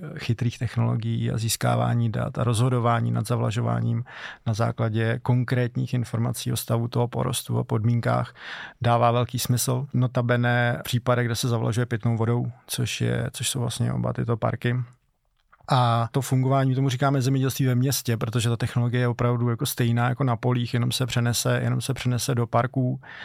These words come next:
a funguje tak, že my získáme data, umístíme ty senzory ke kořenovému systému těch plodin nebo trávníků nebo květin, co tam rostou,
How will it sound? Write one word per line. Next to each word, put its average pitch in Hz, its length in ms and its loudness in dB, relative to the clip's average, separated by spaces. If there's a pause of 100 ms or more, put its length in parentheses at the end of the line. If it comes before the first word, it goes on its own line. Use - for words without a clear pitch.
(320)
a 120 120 2
funguje 120 420 0
tak, 120 240 0
že 117 80 2
my 120 160 2
získáme 120 560 0
data, 127 460 2
umístíme 123 500 0
ty 120 80 -6
senzory 120 460 0
ke 120 140 -2
kořenovému 120 720 0
systému 117 800 0
těch 117 200 -6
plodin 120 440 0
nebo 110 180 -2
trávníků 123 680 0
nebo 113 260 -2 (340)
květin, 123 500 0
co 127 100 -4
tam 120 200 0
rostou, 117 480 -2